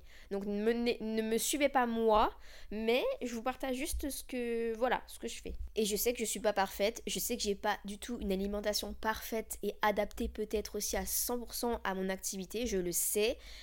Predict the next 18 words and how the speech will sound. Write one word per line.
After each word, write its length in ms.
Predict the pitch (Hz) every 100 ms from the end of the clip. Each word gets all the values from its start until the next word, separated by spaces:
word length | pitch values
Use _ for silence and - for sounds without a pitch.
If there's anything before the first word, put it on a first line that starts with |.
| - -
Pas 120 | 202
besoin 240 | 202 208 220
de 120 | 196
me 100 | 185
le 120 | 185
redire, 480 | 180 185 185 190 247 -
mais, 480 | 208 202 208 240 294 202
euh, 380 | 196 190 185 185
voilà, 240 | 226 190
je 160 | 202 196
fais 220 | - 254
ce 120 | -
que 280 | - 202 196
moi, 400 | 196 202 214 208
euh, 140 | 190
je 80 | 202
me 100 | 185
sens, 320 | 180 190 180